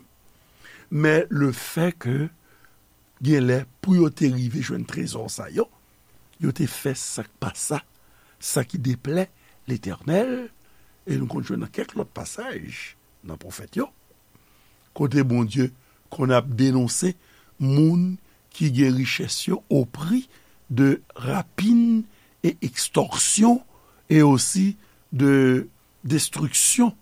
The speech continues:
du pauvre. Donc, le pays est rempli d'argent et d'or,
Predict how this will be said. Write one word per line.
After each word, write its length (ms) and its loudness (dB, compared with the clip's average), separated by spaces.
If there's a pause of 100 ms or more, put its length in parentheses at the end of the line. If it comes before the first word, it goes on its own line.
(340)
du 140 2
pauvre. 640 -2 (760)
Donc, 360 2 (1500)
le 140 4
pays 260 6
est 80 6
rempli 520 2
d'argent 460 -6 (160)
et 120 -8
d'or, 380 -8